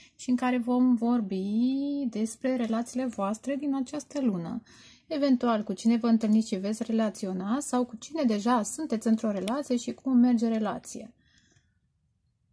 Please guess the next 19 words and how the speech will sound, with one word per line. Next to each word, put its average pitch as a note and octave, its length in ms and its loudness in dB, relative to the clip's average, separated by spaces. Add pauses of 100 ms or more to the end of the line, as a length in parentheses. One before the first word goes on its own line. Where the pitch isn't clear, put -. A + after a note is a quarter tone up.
(140)
Trebuie D#4 260 -6
să C4+ 120 -2
alegeți, A3+ 800 -2
evident, A3+ 640 0 (960)
din B3+ 280 4
patru A#3+ 380 0
opțiuni. A3 680 -6 (140)
O D4 120 0
inimă A3+ 800 0 (140)
de B3 520 -2 (1120)
selenit, G#3+ 760 0 (1040)
o G#3+ 80 -6
altă G#3 280 -6
inimă F#3+ 720 0 (300)
pe - 60 -20
care G#3 160 -8
ați G3 180 -10
mai G3 120 -4
văzut-o. A#3 720 -10